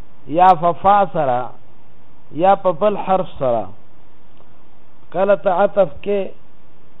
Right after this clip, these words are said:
نو هغې کې جهت ته ضرورت نه وي۔ <clears throat> د واو عطف کې جهت ته ضرورت وي،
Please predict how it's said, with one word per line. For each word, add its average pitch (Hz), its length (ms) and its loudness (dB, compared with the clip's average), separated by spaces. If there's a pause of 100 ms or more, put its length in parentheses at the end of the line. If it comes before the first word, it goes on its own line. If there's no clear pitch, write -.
(300)
نو 120 160 -2
هغې 160 360 0 (100)
کې 190 260 -4 (1000)
جهت 185 400 2
ته 180 100 6
ضرورت 165 540 6
نه 156 120 0
وي۔ 135 200 0 (840)
<clears throat> - 1080 -8
د - 20 2
واو 190 500 6
عطف 202 340 2
کې 170 200 -4
جهت 170 380 2
ته 165 100 2
ضرورت 143 580 4
وي، 160 120 -4